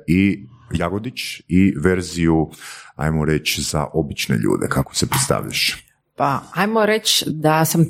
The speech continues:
Speaker 2: to i testirala, ja?
Speaker 1: Mhm.
Speaker 2: Kad sam počela sa, a, svojim radionicama,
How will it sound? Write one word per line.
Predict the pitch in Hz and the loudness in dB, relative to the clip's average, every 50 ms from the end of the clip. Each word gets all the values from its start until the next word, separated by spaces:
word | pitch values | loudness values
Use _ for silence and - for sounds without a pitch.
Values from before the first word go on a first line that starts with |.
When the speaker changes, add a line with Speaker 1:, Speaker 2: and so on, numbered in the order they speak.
| - - | 0 -4
Speaker 2:
to | _ - 202 190 175 - - | _ 2 2 2 2 0 2
i | - 190 160 - - | 2 2 2 0 0
testirala, | - 165 156 147 - - - 156 139 135 143 147 135 113 110 117 | 2 2 2 2 0 -2 -2 0 0 2 2 2 0 0 0 0
ja? | 127 180 240 | 2 2 2
Speaker 1:
Mhm. | 277 - - | 2 0 -2
Speaker 2:
Kad | - - 185 180 | -2 -2 -2 -2
sam | 196 185 | 0 0
počela | - 220 208 - 180 165 160 151 147 147 | 0 0 0 0 0 2 2 4 2 2
sa, | - - - 170 151 151 151 147 143 143 | 0 -2 0 0 2 2 2 2 0 0
a, | - - 147 147 143 139 | -2 -2 -2 -2 -2 -2
svojim | 139 - 180 180 180 160 | 0 2 4 4 4 4
radionicama, | 147 151 139 143 156 185 233 294 330 - - 311 285 277 269 247 | 4 2 2 2 2 4 4 4 4 4 4 4 4 4 4 2